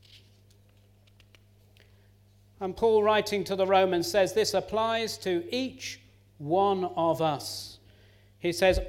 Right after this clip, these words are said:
"All of us, every single one, have sinned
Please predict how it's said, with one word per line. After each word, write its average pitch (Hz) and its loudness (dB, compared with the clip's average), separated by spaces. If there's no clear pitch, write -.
"All 254 6
of 147 4
us, 123 -6
every 220 0
single 202 -2
one, 143 0
have 185 0
sinned 147 -2